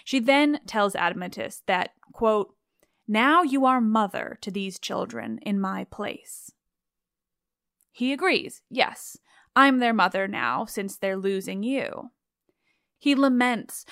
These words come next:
"Why is it Alcestis and not him? Why can't he go with her?" Now I want to say that these are questions we <laughs> have answers to. But again, let's give Admetus the benefit of the doubt for now.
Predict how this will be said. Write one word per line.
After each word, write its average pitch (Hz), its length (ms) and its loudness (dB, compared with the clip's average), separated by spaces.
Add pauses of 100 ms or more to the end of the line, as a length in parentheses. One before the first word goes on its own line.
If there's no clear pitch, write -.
(140)
"Why 262 360 8
is 311 120 2
it 294 120 2
Alcestis 269 840 0
and 233 180 2
not 269 280 4
him? 247 580 0
Why 294 220 4
can't 302 300 2
he 302 140 -2
go 277 240 2
with 320 340 -2
her?" 180 680 0 (1040)
Now 220 240 8
I 208 100 6
want 208 220 0
to 208 40 -4
say 202 200 0
that 208 100 -10
these 226 160 -4
are 202 80 -2
questions 226 380 0
we 277 120 0
<laughs> 285 80 6
have 330 160 6
answers 285 440 2
to. 202 260 -2 (640)
But 254 100 6
again, 220 320 2
let's 220 240 -4
give 202 180 -2
Admetus 214 460 -4
the - 220 -4 (100)
benefit 196 400 -4
of 190 120 -6
the 110 80 -6
doubt 90 280 -8 (440)
for 214 220 -2
now. - 260 -8